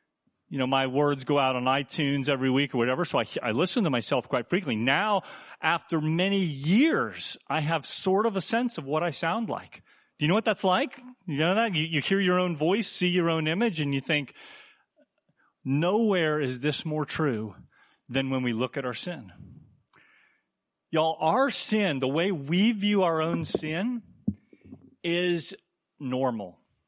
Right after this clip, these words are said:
Just the way the house you grew up in, whatever your parents'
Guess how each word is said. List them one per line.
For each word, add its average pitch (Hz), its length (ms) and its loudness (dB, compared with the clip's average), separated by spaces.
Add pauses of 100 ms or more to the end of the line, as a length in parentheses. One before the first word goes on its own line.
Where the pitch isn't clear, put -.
(1000)
Just 226 440 -2
the 214 80 4
way 185 280 2
the 151 80 -2
house 180 560 -2
you 185 160 2
grew 165 240 4
up 165 220 2
in, 180 300 0
whatever 143 340 2
your 160 200 2
parents' 156 760 -2